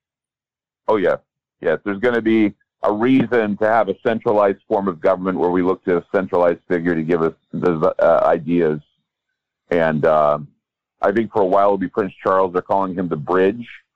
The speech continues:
He is the bridge of governments, the bridge, uh, they're calling him the, the, the, the bridge king, where he's gonna be bridging governments, religions, and so forth. And, uh, he'll be bridging the way or creating the bridge,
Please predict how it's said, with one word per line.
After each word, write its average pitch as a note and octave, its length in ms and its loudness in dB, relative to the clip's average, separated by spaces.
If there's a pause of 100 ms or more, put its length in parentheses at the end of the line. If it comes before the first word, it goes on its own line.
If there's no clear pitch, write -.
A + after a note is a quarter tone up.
(580)
He G2 100 0
is F2 80 -2
the E2+ 80 -4
bridge F2+ 240 0
of E2 100 -4
governments, G2 520 0
the E2 60 -4
bridge, F2 360 0 (260)
uh, E2 340 2
they're F2 100 0
calling F#2 300 -2
him F2 100 -2
the, D#2+ 240 -2
the, E2 240 -2
the, E2 480 0
the F#2 100 -4
bridge F#2+ 360 -2 (100)
king, G#2+ 380 0 (480)
where F2+ 160 2
he's D#2 80 -4
gonna F#2 160 2
be F2 80 2
bridging F2+ 320 0
governments, F#2 420 0
religions, E2+ 480 -2
and D#2+ 240 -4
so F2+ 240 2
forth. F#2+ 260 2 (640)
And, E2 520 -2
uh, D#2+ 160 2
he'll E2+ 160 0
be D#2+ 100 -2
bridging F2 400 -4
the E2 100 0
way E2+ 260 2
or D#2 80 0
creating E2+ 420 -2
the D#2+ 60 -2
bridge, D#2 360 -2